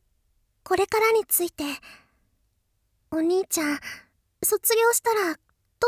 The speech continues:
京の大学に行っちゃうんですよね。もう、時間がないんです。聞いてください、お兄ちゃん。今から話すことは、嘘や冗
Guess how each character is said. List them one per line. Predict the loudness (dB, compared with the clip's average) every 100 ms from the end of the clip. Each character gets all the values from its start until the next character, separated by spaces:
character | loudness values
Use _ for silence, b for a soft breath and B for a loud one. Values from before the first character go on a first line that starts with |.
| 6
京 | 8 8
の | 6
大 | 4 4
学 | 2 4
に | 4 2
行 |
っ | 2
ち | 2
ゃ | 4
う |
ん | 4
で |
す | 4 0
よ | -4
ね。 | -4 -4 B B B B B _ _ _ _ _ _ -6
も | -4 -4 -6
う、 | B B B B _ _ _ _ _ _ _
時 | 0 2
間 | 4 4
が | 4 4
な | 4 4 4
い |
ん |
で | 0 0
す。 | 0 -2 _ _ _ _ _ _ _ _ -12
聞 | -2 0
い | 2
て | 0
く | 0
だ | 0
さ | 2 0 0
い、 | -6 _ _ _ _ _ _ _ -8
お | 0
兄 | 0 0
ち | -2
ゃ | -4 -8
ん。 | B B B B B B B _ _ _ _ _ _ _
今 | 0 2 2
か | -2
ら | -6
話 | -8 -4 0 0
す |
こ | -2 -8
と | -8
は、 | -6 -8 b b b b b _ -2
嘘 | 2 4 4
や | 2 -2
冗 | 0